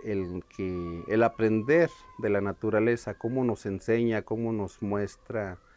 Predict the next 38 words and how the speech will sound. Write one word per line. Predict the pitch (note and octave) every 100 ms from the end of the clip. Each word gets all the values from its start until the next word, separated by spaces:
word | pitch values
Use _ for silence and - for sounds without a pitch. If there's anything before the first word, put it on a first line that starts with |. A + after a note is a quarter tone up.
| _ _ _ -
eh, | G#2+ F#2+ F#2+
la | G2 F#2+
manera | G2 G2 G#2 A2 A2+
más | A2 G#2+ -
fácil | G#2 G#2+ G2 - G#2 G2 F#2+ _ _ _ _ -
de | G2+
seguir | - G2 F#2+ G#2 G#2 -
una | A#2 A2
guía, | F#2 G2 A2
de | G2
seguir | - G2 G2+
una | G#2+ G#2 F#2+
vida, | G2+ G#2+ G2
de | F#2+
seguir | F2+ G2+ F#2 G2+
un | G#2
sueño, | - - G#2 G#2+ G#2+ G#2 F#2+ - - - _ _
de | A2
seguir | G2 G2 G2+ G#2+
un | A2
propósito. | A2 F#2+ - A2 A2 - G2 - F2+ F#2 _ _ _ _
Si | - A2+
fuéramos | - C#3 D3+ C3+ -
así, | G2 - A#2 A2+ -
les | A2 G2
repito, | G2+ - G#2+ - G#2 A2+ - - - - _ - -
otra | G#2+ B2
cosa | A2 A2 - G#2
sería. | - F2+ F2 E2 - - - - _ _
Por | - A#2
eso | B2
los | D3 A#2+
invito | A2 A2 A#2+ C#3
a |
todos | - C3 -
ustedes | F#2+ - A2 G#2+ G#2 -
para | G2 F2 E2+
que | - F2 E2